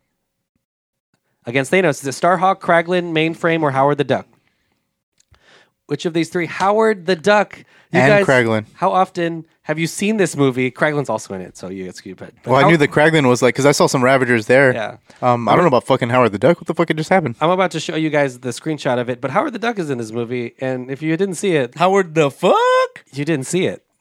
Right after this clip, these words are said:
Speaker 2: We didn't. I mean, I've seen it twice,
Speaker 3: I
Speaker 2: and I
Speaker 3: saw it.
Speaker 2: haven't seen it.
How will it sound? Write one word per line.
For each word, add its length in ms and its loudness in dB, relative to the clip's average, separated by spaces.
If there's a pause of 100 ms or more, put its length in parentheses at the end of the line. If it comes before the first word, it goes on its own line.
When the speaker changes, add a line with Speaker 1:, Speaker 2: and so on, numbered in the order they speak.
Speaker 2:
We 160 2
didn't. 320 2 (260)
I 60 2
mean, 120 4
I've 120 4
seen 100 4
it 80 2
twice, 280 4
Speaker 3:
I 40 0
Speaker 2:
and 100 0
I 40 4
Speaker 3:
saw 80 2
it. 80 -8
Speaker 2:
haven't 180 -4
seen 140 -6
it. 80 -10